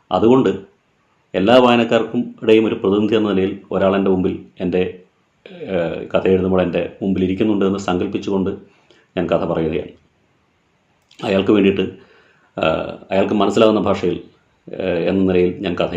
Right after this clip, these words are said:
എഴുതുകയാണ് ചെയ്യുന്നത്. കഥ എഴുതി നിർത്തിക്കഴിഞ്ഞിട്ട് എനിക്ക് അയാളെ സ്നേഹത്തോടു കൂടി ഒന്ന് കെട്ടിപ്പിടിക്കണം. അതോടുകൂടി എൻ്റെ ടാസ്ക്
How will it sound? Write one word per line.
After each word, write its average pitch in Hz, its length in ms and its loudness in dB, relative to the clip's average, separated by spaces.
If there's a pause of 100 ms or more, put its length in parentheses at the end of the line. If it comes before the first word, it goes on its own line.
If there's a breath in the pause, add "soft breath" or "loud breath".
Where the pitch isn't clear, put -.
എഴുതുകയാണ് 80 340 -4
ചെയ്യുന്നത്. - 280 -12 (1080)
കഥ 113 140 4 (580)
എഴുതി 101 220 2 (260)
നിർത്തിക്കഴിഞ്ഞിട്ട് 95 600 0 (320)
എനിക്ക് 92 180 -2
അയാളെ 87 180 0 (160)
സ്നേഹത്തോടു 95 480 -2
കൂടി 85 160 0
ഒന്ന് 82 140 -4 (240)
കെട്ടിപ്പിടിക്കണം. - 480 -4 (1400 soft breath)
അതോടുകൂടി 95 400 2 (480)
എൻ്റെ 85 200 -2 (420)
ടാസ്ക് 82 300 -2